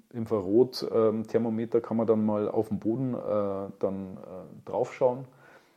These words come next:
Sieht im Hochsommer auch, okay, beim Mulch, äh, hat's vielleicht zweiunddreißig Grad, äh, wenn es unbedeckt ist, wenn zum Beispiel mal da, wo das, äh,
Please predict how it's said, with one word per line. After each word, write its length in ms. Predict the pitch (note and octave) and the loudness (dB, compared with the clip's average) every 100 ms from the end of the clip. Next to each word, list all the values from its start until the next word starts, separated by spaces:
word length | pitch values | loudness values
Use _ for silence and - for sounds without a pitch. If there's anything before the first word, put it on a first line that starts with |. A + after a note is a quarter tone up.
| _ | _
Sieht 240 | - B2 | -4 0
im 160 | A#2 G#2+ | 0 2
Hochsommer 460 | B2 - B2+ A#2+ G2 | 2 2 0 0 2
auch, 320 | A2+ A2+ - | 2 2 -6
okay, 500 | - G#2 A#2 A#2 A#2+ - - - _ - - | -8 0 6 6 6 -2 -20 -20 _ -10 4
beim 240 | A2 A2 | 6 6
Mulch, 400 | A2+ C3 C3 - | 6 4 2 -4
äh, 60 | - - - - - - | -8 -8 -10 -14 -18 -2
hat's 200 | A2 - | -2 0
vielleicht 280 | A2+ G#2+ - | 2 2 2
zweiunddreißig 680 | - A2 A#2 A2 A2 A2+ - | -2 -2 0 -2 -2 -6 -2
Grad, 420 | A2 A2 A2 - | 2 2 0 -8
äh, 480 | - G#2 G#2 G2+ G2+ | -12 -8 -8 -8 -4
wenn 140 | A2 | -2
es 120 | A2+ | -2
unbedeckt 440 | - B2+ A#2+ A#2 - | 0 4 4 4 2
ist, 260 | B2+ - | 0 2
wenn 220 | A2+ G#2+ | 0 -2
zum 120 | - G#2+ | -2 -2
Beispiel 380 | G#2+ - A2+ G2+ G2+ G2 - - - - | -2 2 2 2 0 -6 -14 -18 -18 -12
mal 300 | G2+ G2 G#2 | -8 -4 -2
da, 260 | G2 G2+ G#2+ | 2 2 4
wo 180 | A2 G2+ - | 4 2 -2
das, 420 | G2 G2 - - | -2 -2 -4 -6
äh, 440 | - G2 F#2+ F#2 | -4 -4 -2 -2